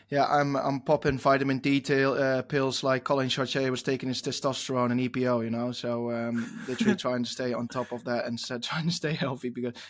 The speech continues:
Speaker 1: and I'm also f-, feeling like, I wouldn't say sick, but just not, not like a hundred percent, like a stuffy nose, a little bit like that since two weeks for now, three weeks. Like, there's not that you're feeling that you're flipping living what you get off that sun.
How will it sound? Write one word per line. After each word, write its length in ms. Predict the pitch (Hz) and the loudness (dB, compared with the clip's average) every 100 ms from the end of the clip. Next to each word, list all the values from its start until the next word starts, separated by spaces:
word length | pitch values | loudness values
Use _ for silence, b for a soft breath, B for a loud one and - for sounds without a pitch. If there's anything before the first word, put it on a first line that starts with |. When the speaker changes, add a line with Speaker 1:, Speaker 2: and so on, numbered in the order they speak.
| B | B
Speaker 1:
and 100 | 147 | 0
I'm 80 | 170 | 2
also 220 | 185 170 | 2 0
f-, 120 | - _ | -4 _
feeling 420 | - - 175 165 | -8 2 2 4
like, 220 | 135 131 - | 2 0 0
I 40 | |
wouldn't 180 | 120 180 | -4 -4
say 160 | - 104 | -4 -6
sick, 400 | - - 143 - | -6 -4 -4 -6
but 80 | 117 | -10
just 200 | 127 120 | -6 -6
not, 200 | 131 120 B B B B - | -4 -6 B B B B -4
not 160 | 127 | -2
like 200 | 131 127 | 0 -2
a 20 | |
hundred 240 | 110 131 127 | -4 -4 -4
percent, 460 | 113 - 135 139 | -4 -4 -2 -4
like 180 | - 127 | -6 -10
a 40 | 117 | -10
stuffy 420 | - - - 120 | -6 -6 -4 -2
nose, 460 | 110 113 110 110 | 0 0 -2 -4
a 20 | 113 | -4
little 140 | 139 | -4
bit 180 | 139 - | -4 -8
like 180 | 110 _ | -10 _
that 320 | 120 120 120 | -2 -2 -4
since 400 | - 139 123 - _ - - - | -8 -6 -6 -8 _ -20 -20 -4
two 160 | 170 | -4
weeks 260 | 160 156 143 | -2 -4 -4
for 120 | 147 | -6
now, 200 | 139 139 | -2 -4
three 300 | 139 147 143 | -4 -6 -4
weeks. 400 | 139 143 135 - | -2 -2 -4 -8
Like, 100 | - | -10
there's 220 | 151 - | -8 -2
not 220 | 160 190 - B B B 139 | 0 0 -2 B B B -6
that 80 | |
you're 100 | 143 | -4
feeling 400 | 135 - 151 143 | -4 0 2 2
that 160 | 110 - | 0 -4
you're 160 | 123 110 b b b | -6 -6 b b b
flipping 580 | - - 147 143 127 127 | -12 2 2 2 0 2
living 320 | 135 131 104 | 2 2 -2
what 140 | 120 | -2
you 120 | 127 | -6
get 340 | 110 143 135 - | -2 4 4 4
off 180 | 117 120 | 0 2
that 180 | 120 | -2
sun. 420 | - - 127 107 | -2 -2 -2 -4